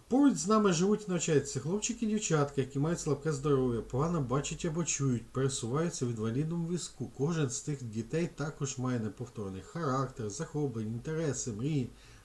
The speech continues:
бажання, дивиться і не меми, читає книжки.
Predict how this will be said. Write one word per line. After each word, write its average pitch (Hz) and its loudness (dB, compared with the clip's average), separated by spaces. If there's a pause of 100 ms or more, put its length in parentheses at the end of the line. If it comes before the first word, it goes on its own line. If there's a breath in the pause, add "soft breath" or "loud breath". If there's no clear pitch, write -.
(100)
бажання, 143 2
дивиться 185 2
і 190 0
не 180 0
меми, 127 0
читає 185 -4
книжки. 170 -4